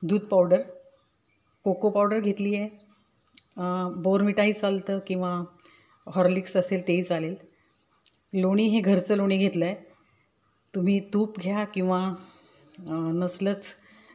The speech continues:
लोणी तर, अ, बटरही चालेल, पण त्यात मीठ असतं त्यामुळे थोडी taste वेगळी होईल त्याची.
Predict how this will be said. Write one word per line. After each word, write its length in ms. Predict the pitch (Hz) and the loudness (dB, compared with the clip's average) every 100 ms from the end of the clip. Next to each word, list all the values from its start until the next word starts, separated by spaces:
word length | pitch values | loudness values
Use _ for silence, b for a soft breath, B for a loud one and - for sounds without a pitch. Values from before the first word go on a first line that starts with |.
| - | -4
लोणी 280 | 175 190 175 | 0 2 0
तर, 460 | - 180 180 180 | 4 6 8 6
अ, 60 | 175 175 B B B - | 4 -2 B B B 2
बटरही 400 | 185 208 202 196 | 4 6 4 4
चालेल, 400 | 185 131 - 170 - _ _ _ _ _ b b b b _ _ _ _ - | 0 -6 -8 -16 -20 _ _ _ _ _ b b b b _ _ _ _ 0
पण 100 | 190 | 2
त्यात 160 | 220 220 | 4 4
मीठ 240 | 220 220 | 4 6
असतं 200 | 233 233 | 4 2
त्यामुळे 280 | 233 214 220 | 2 2 2
थोडी 260 | 214 208 220 | 0 0 0
taste 360 | 214 196 196 190 | 0 -2 -2 -2
वेगळी 240 | 175 196 | -2 0
होईल 200 | 208 160 | 0 0
त्याची. 240 | 165 - | -4 -10